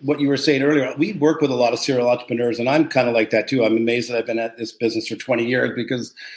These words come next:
of the way my brain works. But a lot of it is just, um,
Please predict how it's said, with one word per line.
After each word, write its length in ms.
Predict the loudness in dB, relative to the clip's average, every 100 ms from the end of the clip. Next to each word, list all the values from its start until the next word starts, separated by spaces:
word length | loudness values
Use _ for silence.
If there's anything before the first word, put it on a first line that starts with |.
| -8
of 100 | -2
the 80 | 0
way 160 | 2 4
my 160 | 2
brain 340 | 2 2 4 2
works. 220 | 0 -2
But 240 | -2 -4 -8 _ _
a 80 | 0
lot 260 | 2 4 4
of 100 | 4
it 80 | 2
is 160 | 2
just, 280 | 0 0 2
um, 400 | 4 4 2 -2